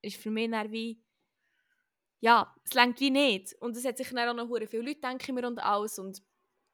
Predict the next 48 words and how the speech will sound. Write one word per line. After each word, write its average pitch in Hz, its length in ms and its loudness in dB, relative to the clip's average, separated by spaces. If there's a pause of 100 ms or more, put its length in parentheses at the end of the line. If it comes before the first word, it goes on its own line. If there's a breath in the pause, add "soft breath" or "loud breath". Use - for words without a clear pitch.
(120)
ich 226 100 0
will 214 100 -2
dann 208 160 -2
auch 220 60 0
dem 220 100 -4
Personal 214 460 0
nicht 233 100 -2
noch 247 80 0
auf 247 60 -2
den 247 100 0
Sack - 440 2
gehen 226 320 6
in 226 40 -2
den 226 120 -2
letzten 220 360 -2 (720)
zweieinhalb, 220 720 0
drei 220 140 -4
Stunden 214 380 -6
so. 208 300 -8 (580 soft breath)
Denke 226 160 -10
ich, - 100 -14
nein, 196 140 -4
das 196 80 -12
machen 185 300 -10
wir 180 60 -10
nicht. - 240 -14 (300 loud breath)
Aber 233 160 0
in 254 40 2 (100)
diesem 233 100 -14
Traum 269 360 10
musste 220 160 -2
ich - 180 -10
unbedingt 277 380 2
müssen 226 260 -6
gehen. 247 180 4
Es 269 80 -4
ist 226 220 -6
immer 269 240 0
später 233 440 -4
am 202 120 -10
Nami 240 240 -4
geworden. 269 340 -4
Irgendwann 226 360 -6
mal 214 80 -2
war - 80 -4
es 208 160 -2
nach 240 240 4
der - 100 -20